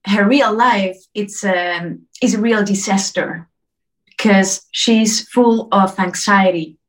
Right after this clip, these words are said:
every day and she's completely disconnected with her own self. So it's very sad when, when I create the character, um, I, um, I, I try to, to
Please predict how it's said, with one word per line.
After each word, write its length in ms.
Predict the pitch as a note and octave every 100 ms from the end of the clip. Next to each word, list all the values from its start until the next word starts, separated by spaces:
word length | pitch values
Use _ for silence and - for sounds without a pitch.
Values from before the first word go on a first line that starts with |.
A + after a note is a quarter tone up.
| _
every 220 | G3+ G3 G3
day 320 | F#3+ E3+ E3+
and 200 | F#3+ F#3
she's 420 | F3+ A3+ G#3+ - - - - -
completely 540 | C4 B3+ B3+ B3 B3 G3+
disconnected 840 | G#3+ - G#3 F#3+ F#3 - F3 - _ _ _ _ -
with 340 | F#3 F#3 - - -
her 160 | G#3 F#3+
own 200 | G#3 G3+
self. 480 | G3+ F3+ - - _ _ - -
So 280 | - G#3+ G3+
it's 160 | A3+ -
very 300 | A3 G#3 G3
sad 420 | F#3 A3+ A3+ E3+ -
when, 400 | F3+ F3+ F3+ F3
when 180 | F#3+ G3
I 140 | G3+
create 480 | G#3+ A#3 G3+ G3+ G3+
the 80 | F#3
character, 720 | - A#3 G3+ - F3 F3 - _ _ _ _ -
um, 920 | F#3+ F#3 F3+ F3+ F3 E3+ D#3 - - _ _ _ - - -
I, 400 | F#3 F3+ F3 F3
um, 460 | E3+ E3 D3+ - _
I, 180 | G3+ G3+
I 140 | G3+ G3+
try 340 | G3+ A#3+ A#3+ B3 -
to, 420 | A3+ G#3 G3 - _ - - _ _ _ _ -
to 440 | G#3+ G3 F3+ -